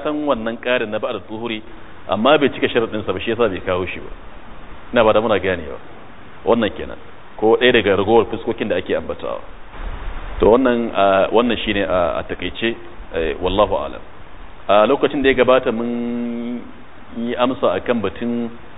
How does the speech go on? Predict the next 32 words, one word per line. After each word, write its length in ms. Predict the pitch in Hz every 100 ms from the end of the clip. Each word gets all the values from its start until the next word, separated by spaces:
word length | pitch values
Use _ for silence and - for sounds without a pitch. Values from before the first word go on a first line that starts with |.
| - - -
ah, 640 | 67 71 67 67 62 57 57
wanda 320 | 101 123 110
ya 60 | 110
ci 60 | 117
bashi 440 | 117 123 123 113 101
sai 80 | 117
ya 60 |
zanto 280 | 117 117 123
bai 140 | 110 104
samu 240 | 101 98 107 104
iko 460 | 123 127 - 110
ya 240 | 95 104 107
biya 320 | 107 110 107
ba, 160 | 104 - -
amma 180 | 95 107
yana 100 | 127
da 80 | 107
niyyar 240 | 101 123 110
ya 140 | 95
biya. 240 | 90 117 113 - - - - - - - - - - - -
To 100 | 98
cewar 600 | - 131 123 120 117 120 - - - - - - - -
manzo 240 | 92 95
Allah 280 | 120 135 127
ya 60 | 120 -
ce, 340 | 123 113 107 - 87
"Ni 380 | 92 117 131 131
na 220 | 131 135
jibinci 300 | 131 113 101
lamarin 340 | 113 107 101 98
wannan 240 | 87 85
bashi." 280 | 82 90 -